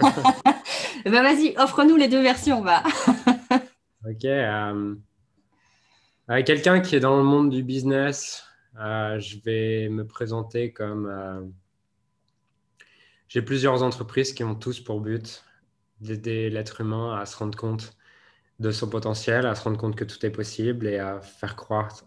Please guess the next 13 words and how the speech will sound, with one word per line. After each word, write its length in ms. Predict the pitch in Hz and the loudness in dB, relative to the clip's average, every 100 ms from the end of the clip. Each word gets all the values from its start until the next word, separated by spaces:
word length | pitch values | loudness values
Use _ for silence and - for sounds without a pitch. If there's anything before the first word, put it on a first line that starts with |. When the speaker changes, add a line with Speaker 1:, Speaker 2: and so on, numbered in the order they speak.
| - | -8
Speaker 2:
et 60 | |
à 80 | 107 | -6
faire 220 | - 98 | -6 -6
croître 240 | - 110 110 | -2 -2 0
son 100 | 107 | -2
business 460 | 104 110 107 107 | -2 0 -2 -2
tout 80 | - | -4
en 40 | |
restant 280 | 107 107 110 | -4 -2 -4
aligné 180 | 104 104 | -2 -2
avec 140 | 104 | -4
son 100 | - | -4
cœur. 360 | 104 110 135 - | -4 -4 -4 -8